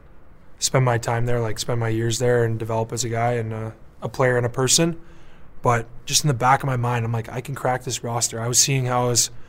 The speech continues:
skating with the, the players on the team, and I was like, like, "I'm there. It's there." And I was like, I was feeling very comfortable with my game on the ice, and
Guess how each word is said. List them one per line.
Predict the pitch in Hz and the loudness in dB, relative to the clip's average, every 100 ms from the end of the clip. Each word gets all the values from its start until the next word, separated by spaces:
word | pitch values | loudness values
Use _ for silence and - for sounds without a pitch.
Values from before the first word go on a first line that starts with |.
| - - - - - | -12 -16 -18 -12 0
skating | - 143 139 | 4 6 6
with | 135 120 | 4 2
the, | 131 127 127 - | 2 2 0 -4
the | - | -8
players | 117 131 127 | 0 2 4
on | 123 | 2
the | 120 | 0
team, | - 127 127 | -2 -2 0
and | 120 | 0
I | 120 | 0
was | 113 | 0
like, | 113 - - - | -2 -4 -10 -12
like, | 113 | -6
"I'm | 123 | -2
there. | 127 131 123 104 - | 0 0 0 -2 -10
It's | - - | -4 -2
there." | 127 117 101 - - - - - | 0 -4 -4 -12 -20 -20 -20 -14
And | - | -4
I | 123 | 0
was | 123 120 | 2 0
like, | 117 110 - | -2 -6 -6
I | |
was | 127 - | -4 -2
feeling | 143 127 117 | 0 0 0
very | 123 | -2
comfortable | 117 120 - 123 | -2 -4 -4 -4
with | 120 | -4
my | 113 | -4
game | 110 117 113 | -4 -2 -2
on | 113 | -4
the | |
ice, | 107 110 113 - | -4 -2 0 -2
and | 110 | -6